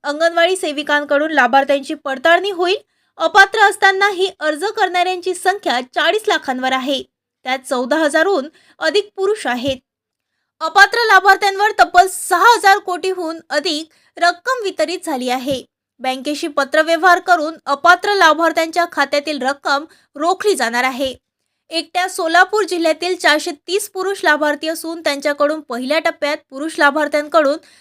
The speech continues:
वसूल केली जाणारी रक्कम तब्बल वीस कोटीपेक्षा अधिक आहे. एकूण लाभार्थी अकरा लाख नऊ हजार चारशे सत्त्याऐंशी.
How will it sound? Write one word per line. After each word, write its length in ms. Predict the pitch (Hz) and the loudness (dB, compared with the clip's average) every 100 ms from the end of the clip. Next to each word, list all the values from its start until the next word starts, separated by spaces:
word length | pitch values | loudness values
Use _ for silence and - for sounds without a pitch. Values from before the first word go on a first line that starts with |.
| _ 302 | _ -6
वसूल 340 | 320 370 415 | -4 -2 -4
केली 240 | 392 370 349 | -2 -4 0
जाणारी 380 | 320 330 330 | 0 0 -2
रक्कम 460 | 285 330 - 285 294 294 | -2 -4 -4 -6 -4 -6
तब्बल 340 | 247 285 302 240 | -2 0 0 -2
वीस 240 | 277 392 - | 0 0 0
कोटीपेक्षा 680 | 381 359 359 294 294 302 294 | -6 -6 -6 -8 -6 -2 -2
अधिक 380 | - 226 254 | -2 -6 -4
आहे. 320 | 254 247 254 - _ _ _ _ _ - | -4 -2 -4 -6 _ _ _ _ _ -12
एकूण 300 | 277 320 294 | -8 -4 0
लाभार्थी 580 | 277 247 285 269 302 392 _ _ _ | 2 2 0 -2 -4 -10 _ _ _
अकरा 360 | 320 320 392 381 | -6 -2 4 6
लाख 200 | 370 381 - | 6 4 2
नऊ 240 | 302 320 | -4 -2
हजार 340 | 359 349 330 330 | 0 0 0 0
चारशे 400 | 311 285 311 320 | 0 -2 -2 -4
सत्त्याऐंशी. 720 | 311 254 - 330 370 349 | -4 -6 -8 -8 -8 -8